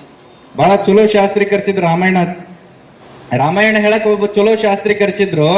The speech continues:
ಅವ ಗಂಡ ಹೆಂಡತಿ ಕುಂದ್ರಿಸಿ ಒಂದ್ ದೊಡ್ಡ ಶ್ರೀಮಂತ ಇದ್ದವ ಕರೆಸಿದ್ದ. ರಾಮಾಯಣ ಕೇಳ್ಬೇಕಂತಂದ ಒಬ್ಬ ಚಲೋ ಶಾಸ್ತ್ರೀಕರಿಸಿದ್ದ. ಎಷ್ಟರ ದುಡ್ಡು ಖರ್ಚಾಗ್ಲಿ ಅಂತ. ಬೆಳಗ್ಗೆದ್ದ ಸಾಯಂಕಾಲ ತನ ರಾಮಾಯಣ ಕೇಳವನು.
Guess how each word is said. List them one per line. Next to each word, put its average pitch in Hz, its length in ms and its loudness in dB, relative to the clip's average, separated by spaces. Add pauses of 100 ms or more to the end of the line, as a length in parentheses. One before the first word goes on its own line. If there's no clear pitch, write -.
(680)
ಅವ 165 200 -2
ಗಂಡ 180 220 0
ಹೆಂಡತಿ 202 300 0
ಕುಂದ್ರಿಸಿ 185 360 -2
ಒಂದ್ 180 120 -2
ದೊಡ್ಡ 180 180 -2
ಶ್ರೀಮಂತ 185 400 -4
ಇದ್ದವ 185 280 -2
ಕರೆಸಿದ್ದ. 165 380 -2 (220)
ರಾಮಾಯಣ 185 420 -2 (100)
ಕೇಳ್ಬೇಕಂತಂದ 226 640 -2
ಒಬ್ಬ 247 160 -2
ಚಲೋ 214 260 0
ಶಾಸ್ತ್ರೀಕರಿಸಿದ್ದ. 175 760 -2 (580)
ಎಷ್ಟರ 160 280 -2
ದುಡ್ಡು 175 260 0
ಖರ್ಚಾಗ್ಲಿ 147 480 -2
ಅಂತ. 139 160 -10 (800)
ಬೆಳಗ್ಗೆದ್ದ 220 420 0
ಸಾಯಂಕಾಲ 240 460 -2
ತನ 240 240 -4
ರಾಮಾಯಣ 226 420 -2
ಕೇಳವನು. 180 440 0